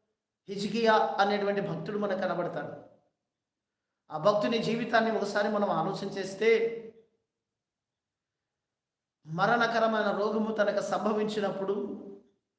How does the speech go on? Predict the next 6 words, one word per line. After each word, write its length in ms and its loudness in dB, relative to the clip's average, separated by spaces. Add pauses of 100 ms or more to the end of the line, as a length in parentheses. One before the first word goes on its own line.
(260)
దేవుని 500 0
తట్టు 600 0 (340)
తన 120 -6
ముఖమును 480 -2
తిప్పుకొని 840 -4 (460)
కన్నీళ్లతో 1120 2